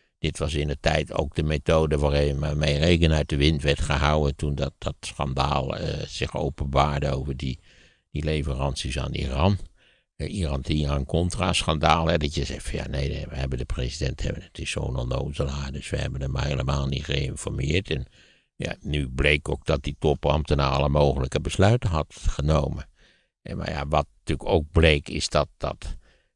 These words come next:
dat advies van die mijndienst, van die controle van het mijnwezen, eh, dat die had, dat die hadden heel duidelijk geadviseerd om het, om het, eh, te minimaliseren. Dat wil zeggen om onze contracten na te komen.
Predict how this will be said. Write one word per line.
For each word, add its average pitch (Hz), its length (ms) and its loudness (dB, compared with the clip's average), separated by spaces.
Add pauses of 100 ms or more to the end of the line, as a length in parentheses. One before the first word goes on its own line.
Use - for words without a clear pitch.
(160)
dat 71 160 0
advies 85 480 -2
van 73 160 0
die 71 140 2
mijndienst, 80 760 4
van 69 160 2
die 65 100 -4
controle 76 640 4
van 73 140 2
het 69 120 -2
mijnwezen, 78 840 2 (440)
eh, 73 240 -4
dat - 220 -4
die 71 140 -2
had, - 200 -4
dat 73 200 -2
die 69 120 0
hadden 65 280 -4
heel 71 280 -2 (140)
duidelijk 71 440 2
geadviseerd - 760 -2
om 73 140 -4
het, - 280 -6
om - 180 -4
het, - 380 -8
eh, - 80 -6 (580)
te 78 100 0
minimaliseren. 73 920 2
Dat 80 200 2
wil 78 100 -2
zeggen 78 320 0
om 82 260 -4
onze 78 360 -4
contracten - 640 -4
na 71 220 -6
te - 120 -12
komen. 101 380 4